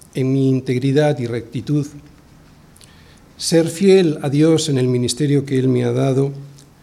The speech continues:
nos ha dado resultados a todos que jamás me imaginé. La lealtad tiene un coste, pero Dios la retribuye estupendamente.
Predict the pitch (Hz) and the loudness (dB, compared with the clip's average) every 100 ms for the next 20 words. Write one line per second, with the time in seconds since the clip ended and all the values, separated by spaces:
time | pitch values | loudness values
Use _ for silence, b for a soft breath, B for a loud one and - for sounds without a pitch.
0 | - 131 127 156 156 160 147 - 135 135 | -12 -8 -4 0 2 2 0 -2 -4 -2
1 | 151 160 147 139 165 135 107 - - B | -2 -2 -4 0 0 0 -2 -10 -16 B
2 | B B B B - - 135 - 131 151 | B B B B -20 -8 -6 -2 0 0
3 | 139 104 101 104 - 113 113 107 - - | 0 -6 -8 -10 -10 -10 -8 -10 -14 -20
4 | - - - - - _ - - - - | -20 -20 -20 -20 -20 _ -20 -20 -20 -20
5 | - - - - B B B - 151 143 | -20 -20 -20 -20 B B B -4 0 2
6 | 147 143 185 185 - 175 170 156 135 165 | 2 2 0 0 -4 2 4 4 0 -2
7 | 170 - - 101 - - - 143 135 139 | -2 -2 -6 -14 -16 -20 -4 0 2 0
8 | 143 143 143 160 196 - - - 143 135 | -4 -12 -2 0 0 -4 -10 -6 -2 -2
9 | 127 139 135 135 147 185 170 190 196 - | -2 -4 -6 -6 -4 -4 -2 -4 -6 -12
10 | - - 135 135 131 110 90 85 - - | -12 -10 -8 -2 -2 -2 -6 -12 -16 -20